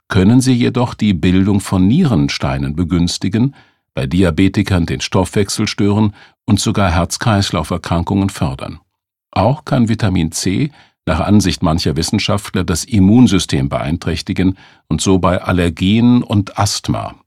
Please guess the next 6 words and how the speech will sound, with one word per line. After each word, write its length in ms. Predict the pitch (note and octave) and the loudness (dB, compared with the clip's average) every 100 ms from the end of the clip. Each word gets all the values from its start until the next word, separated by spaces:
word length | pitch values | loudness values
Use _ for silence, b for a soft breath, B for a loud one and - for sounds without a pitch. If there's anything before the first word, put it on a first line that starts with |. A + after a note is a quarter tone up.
| - | -10
eine 300 | C#2 B1 D#2+ | -8 -6 -4
Rolle 300 | F2 D#2 A#1+ | -2 -4 -4
spielen. 440 | - - A1 - - _ _ _ _ _ _ _ _ _ _ _ _ _ _ _ _ - | -10 -8 -10 -12 -18 _ _ _ _ _ _ _ _ _ _ _ _ _ _ _ _ -8
Betrifft 440 | - - G2 - | -4 -2 -2 -2
es 160 | C3+ - | -6 -2
mich? 320 | E3+ - | -2 -4